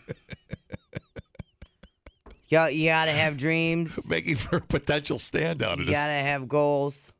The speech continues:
Speaker 2: The market is saturated. How do we cut through the crap?
Speaker 1: Tits.
Speaker 2: Well, they're doing a pretty good job right here. A lot of operators. I'm thinking about moving to Boston. Already got some quotes on a moving truck.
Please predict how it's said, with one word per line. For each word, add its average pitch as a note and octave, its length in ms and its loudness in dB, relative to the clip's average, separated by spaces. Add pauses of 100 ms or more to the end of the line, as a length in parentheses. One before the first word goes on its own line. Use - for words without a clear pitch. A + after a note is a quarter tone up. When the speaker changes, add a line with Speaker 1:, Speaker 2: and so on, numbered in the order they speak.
(760)
Speaker 2:
The A#2 100 -2
market E3+ 380 0
is D3+ 100 0
saturated. E2 840 0
How F#2 160 0
do G#2 80 0
we D#2 140 -4
cut - 280 -2
through B1+ 200 -4
the B1 100 -4
crap? B1 480 -4 (400)
Speaker 1:
Tits. A#2+ 320 -10
Speaker 2:
Well, G#2+ 180 2
they're A2 100 2
doing A#2+ 220 2
a - 40 -2
pretty A#2 240 0
good G2 240 -4
job C#2+ 400 -2
right C2 200 -2
here. B1+ 320 -4 (880)
A - 60 2
lot C#3+ 160 4
of D3 60 2
operators. C#3+ 600 0
I'm D#3 120 0
thinking E3+ 200 0
about C#3+ 200 0
moving D#3 200 0
to D3 40 -2
Boston. F#3 500 -2 (1500)
Already D#2 180 -4
got B2+ 180 -2
some G#2+ 120 -4
quotes D3+ 380 0
on B2+ 100 0
a B2 40 -2
moving D#3+ 280 0
truck. E3 360 0